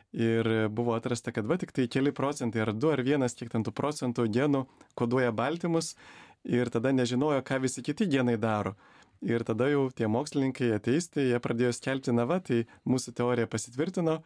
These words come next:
čia viskas atsitiktinai atsirado, čia visas žmogaus genomas, didžioji dalis yra šiukšlės.“ Ir, ir tai padrąsino juos, vat, skelbti, rašyti apie tai.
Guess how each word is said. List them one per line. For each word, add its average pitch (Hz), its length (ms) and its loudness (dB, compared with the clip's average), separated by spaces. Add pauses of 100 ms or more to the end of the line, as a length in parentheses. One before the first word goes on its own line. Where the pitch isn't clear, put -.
(340)
čia 113 100 -4
viskas 113 380 -4
atsitiktinai 117 540 0
atsirado, 135 440 -2
čia 139 320 -4 (220)
visas 151 480 -4
žmogaus 135 340 0
genomas, 151 400 0
didžioji 139 300 0
dalis 139 320 0
yra 117 80 -2
šiukšlės.“ 160 540 -2 (580)
Ir, 123 560 2
ir 120 160 -2
tai 139 100 0
padrąsino 123 640 0
juos, 120 240 2
vat, 110 240 -8
skelbti, 120 560 -2
rašyti 110 400 0
apie 117 160 0
tai. 147 240 0